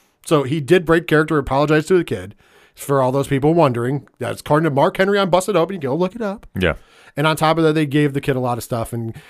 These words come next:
Speaker 1: you know, he, the kid got, he was like, uh, Mark said when he saw the kid, the kid was smiling and happy. And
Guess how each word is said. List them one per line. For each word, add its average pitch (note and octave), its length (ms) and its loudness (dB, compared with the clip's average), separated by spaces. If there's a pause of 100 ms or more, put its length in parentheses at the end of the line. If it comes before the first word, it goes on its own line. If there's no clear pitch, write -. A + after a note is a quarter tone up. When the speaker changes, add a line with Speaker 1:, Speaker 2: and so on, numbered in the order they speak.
(140)
Speaker 1:
you C#3 80 -2
know, B2+ 200 0
he, B2 180 -2
the C3 100 -4
kid E3+ 220 2
got, D#3+ 180 4
he D#3 60 4
was D#3+ 120 0
like, D3 200 0
uh, C#3 280 -4
Mark D3+ 260 2
said D3 260 -2
when C3+ 140 0
he D#3+ 120 0
saw D3 160 0
the C#3+ 80 -2
kid, - 160 0
the C3 60 -8
kid C#3 160 -2
was B2 100 -6
smiling C#3+ 420 0
and A2+ 120 -6
happy. C#3+ 420 0
And A#2+ 240 -6